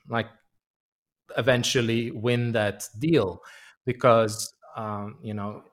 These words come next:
if you look at your history, if you look at the kind of deals that you are winning,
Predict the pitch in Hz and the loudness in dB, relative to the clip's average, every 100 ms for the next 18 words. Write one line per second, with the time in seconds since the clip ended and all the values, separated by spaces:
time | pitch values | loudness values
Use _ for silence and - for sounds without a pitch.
0 | _ _ _ - - 120 113 113 110 110 | _ _ _ -10 -2 0 0 -2 -6 -6
1 | 95 135 175 - 180 165 151 123 127 110 | -2 0 0 0 2 4 4 2 -2 -6
2 | 107 110 104 101 - 117 117 101 113 107 | -4 -6 -8 -8 -6 -4 -4 -6 -6 -8
3 | - - 101 101 101 151 156 123 120 120 | -10 -10 -8 -6 -2 0 2 0 -2 -6